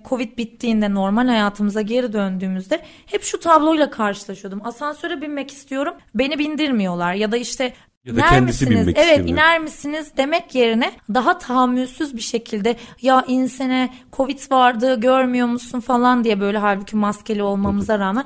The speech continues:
Speaker 1: böyle tepkilerle karşılaşmaya
Speaker 2: Market
Speaker 1: başladık.
Speaker 2: kasalarında neler yaşandı?
Speaker 1: Evet, market kasalarında, e, o yıkamalar inanılmaz kaygılar oluşturdu.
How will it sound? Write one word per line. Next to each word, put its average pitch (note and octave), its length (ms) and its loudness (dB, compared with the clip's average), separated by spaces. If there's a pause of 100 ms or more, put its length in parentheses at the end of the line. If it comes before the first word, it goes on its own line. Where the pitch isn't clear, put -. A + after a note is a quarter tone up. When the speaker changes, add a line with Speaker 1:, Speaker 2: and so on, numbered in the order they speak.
(160)
Speaker 1:
böyle F4+ 240 2
tepkilerle C#4 640 4
karşılaşmaya E3+ 720 -4
Speaker 2:
Market F2 200 4
Speaker 1:
başladık. - 240 0
Speaker 2:
kasalarında D3+ 500 4
neler G#2+ 300 4
yaşandı? F2+ 480 0
Speaker 1:
Evet, A#3+ 300 2
market C4 500 0
kasalarında, C4 1040 0
e, A3+ 160 -2
o A#3+ 100 4
yıkamalar B3 880 2 (320)
inanılmaz B3 640 0
kaygılar C4 520 2
oluşturdu. A3 680 -2